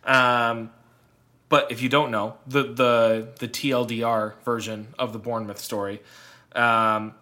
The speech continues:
the team was nearly liquidated because they were so in debt. Um,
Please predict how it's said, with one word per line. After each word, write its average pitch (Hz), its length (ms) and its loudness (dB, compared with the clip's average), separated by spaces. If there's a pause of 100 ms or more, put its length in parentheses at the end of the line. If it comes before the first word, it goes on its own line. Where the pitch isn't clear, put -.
(360)
the 135 120 -8
team 147 180 0
was 127 140 -4
nearly 143 220 0
liquidated 120 580 -4
because 113 220 -8
they 113 120 -4
were 104 160 -6
so 131 420 2
in 123 140 -2
debt. 104 400 -4 (400)
Um, 110 480 -2